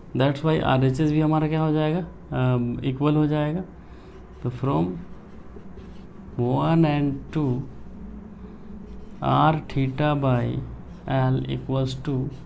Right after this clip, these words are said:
tau by G। इसे हम अगर Suitable वे में लिखें तो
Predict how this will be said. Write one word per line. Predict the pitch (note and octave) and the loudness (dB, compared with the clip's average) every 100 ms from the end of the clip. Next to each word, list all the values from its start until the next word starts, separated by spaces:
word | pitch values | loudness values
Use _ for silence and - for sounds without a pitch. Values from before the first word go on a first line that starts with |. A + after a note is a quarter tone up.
| - - | -14 -4
tau | B2 A#2+ B2+ | -2 2 2
by | C#3 E3+ - A#2+ | 0 -2 -4 -2
G। | A#2 A2+ - - - - - - - - - - - - - - - - - - - - - - - - C3+ | 0 -2 -6 -14 -16 -16 -16 -18 -18 -18 -18 -20 -18 -18 -18 -18 -18 -18 -18 -18 -20 -18 -18 -18 -18 -8 -6
इसे | C3 D3+ | -2 0
हम | D3+ D3+ | 2 0
अगर | D3 D3+ C#3 C3+ B2 A#2 - - - - - - - - - - - - - - - | 2 0 2 0 0 -4 -10 -14 -16 -16 -18 -18 -18 -18 -18 -18 -16 -16 -16 -18 -18
Suitable | - C3 C3 C3+ D3+ | -6 -4 2 2 4
वे | D#3 D#3 | 4 4
में | D#3+ D3+ | 4 4
लिखें | C#3+ C#3 D3+ D3+ | 2 2 0 0
तो | - C3 B2+ C#3 E3+ | -2 0 2 2 -2